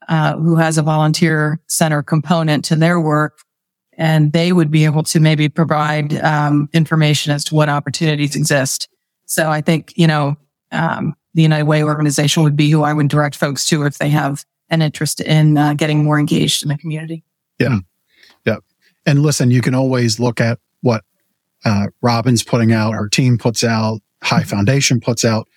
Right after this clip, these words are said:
Speaker 2: You can like that. You can share that. You can
Speaker 1: Absolutely.
Speaker 2: comment on those posts. You know, if you just kinda wanna go right to a source of a company doing great things to help with food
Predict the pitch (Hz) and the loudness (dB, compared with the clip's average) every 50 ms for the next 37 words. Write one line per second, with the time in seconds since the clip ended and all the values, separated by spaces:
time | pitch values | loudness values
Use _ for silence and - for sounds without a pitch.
0 | _ _ - 120 113 123 113 107 120 131 131 - - 135 123 123 123 - _ _ | _ _ -2 0 2 2 2 2 2 0 0 -2 -2 -2 -2 -2 -6 -8 _ _
1 | _ - 110 110 107 - 104 98 95 - - - 139 127 127 123 117 123 117 113 | _ -4 -2 -2 -2 0 0 0 0 0 0 0 0 0 0 0 0 0 0 -2
2 | 110 - _ _ _ _ _ _ - - 110 107 - 170 - 85 - - 139 139 | -6 -8 _ _ _ _ _ _ -4 -4 -2 0 2 0 0 0 -2 -2 0 0
3 | 131 - 127 123 120 120 117 117 117 110 113 113 113 110 - - - 120 113 110 | 2 2 2 2 2 2 2 2 4 4 2 2 0 -2 -4 -4 -4 -2 0 0
4 | 110 107 - - - _ _ _ _ _ _ _ _ _ - 123 113 113 107 107 | 0 0 -2 -2 -4 _ _ _ _ _ _ _ _ _ -2 0 2 2 0 0
5 | 107 104 110 - - - 135 - - 120 110 107 131 - - - 139 127 117 117 | -2 -6 -8 -10 -4 -4 -4 -2 -2 -2 0 0 0 0 0 -2 -2 -2 0 0
6 | 120 120 117 107 101 104 - - _ - 123 113 107 101 120 143 151 156 - - | 0 2 0 0 -2 -4 -8 -12 _ -4 -2 0 0 0 0 0 0 -2 -4 0
7 | - 139 120 - - - 143 131 135 135 123 - - 104 107 - - 135 123 - | 0 0 2 2 0 0 0 0 0 0 0 0 -2 -2 -2 -2 -4 -4 -2 0
8 | 127 123 117 107 117 113 110 101 101 127 120 117 113 - 123 117 113 110 107 - | 0 0 0 0 0 0 0 0 0 -2 -2 -2 -2 0 0 2 2 2 0 -2
9 | - 104 110 107 104 - 104 101 - - 143 135 127 127 123 110 113 | -2 -2 -2 -4 -4 -8 -10 -8 -4 -2 -2 0 0 0 0 -2 -4